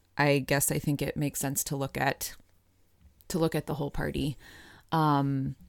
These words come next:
to look at the fact that as a whole, the Republican Party was,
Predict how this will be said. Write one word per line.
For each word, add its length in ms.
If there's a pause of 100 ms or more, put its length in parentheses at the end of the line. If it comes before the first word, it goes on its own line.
(220)
to 140
look 240
at 160
the 100
fact 500 (360)
that 840 (880)
as 220
a 80
whole, 760 (520)
the 280
Republican 560
Party 420
was, 640